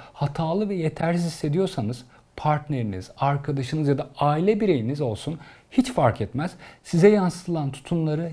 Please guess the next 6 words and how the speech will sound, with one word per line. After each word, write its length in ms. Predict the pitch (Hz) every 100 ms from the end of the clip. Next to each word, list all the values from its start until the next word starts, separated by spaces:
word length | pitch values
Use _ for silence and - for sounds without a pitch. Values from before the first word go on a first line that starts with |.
| 147
yeniden 460 | 175 185 165 156
gözden 460 | 135 135 127 160 160
geçirmeniz 600 | 143 - 131 139 170 170
çok 220 | - 131
önemli. 360 | 113 90 85 82 - _ _ _ - - - _
Peki 280 | 254 254